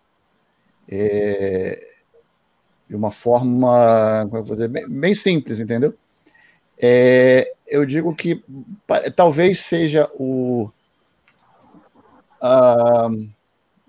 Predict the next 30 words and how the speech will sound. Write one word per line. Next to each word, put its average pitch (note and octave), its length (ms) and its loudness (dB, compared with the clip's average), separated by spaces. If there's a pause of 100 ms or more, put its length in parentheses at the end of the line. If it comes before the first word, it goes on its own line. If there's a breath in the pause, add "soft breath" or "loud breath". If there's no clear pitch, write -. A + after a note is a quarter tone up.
como D#3+ 180 -12
você D3 240 -6
disse, C3+ 200 -6
a C3+ 40 -2
forma D#3 280 -2
que D#3 100 -6
é D#3+ 40 0
apresentado, D#3 920 -2 (540)
não C#3 100 -10
vou E3+ 100 -6
dizer E3+ 140 -6
que E3+ 100 -8
é E3 80 0
uma D3 240 4
forma D3 320 2
ruim, A#2+ 360 -2 (800)
mas, A#2 1300 -2
ah, A2+ 240 -4
às A#2 60 -6
vezes D#3+ 160 -6
é E3+ 40 -4
uma D3+ 100 -2
forma D3 240 -4
tão D#3 360 -2 (1080)
imponente F3+ 800 0
que F3+ 360 -6 (840)
te, D3+ 240 -14 (500)
te D3 120 -12
deixa D#3+ 300 -4
meio D#3+ 480 -2